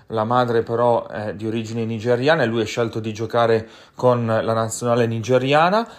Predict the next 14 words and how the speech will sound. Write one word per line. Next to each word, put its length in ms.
Farà 220
coppia 340
con 180
Okereke 760
ed 360
entrambi, 680
eh, 320
cercheranno 500
di 140
far 180
bene 340
nel 140
campionato 460
italiano 640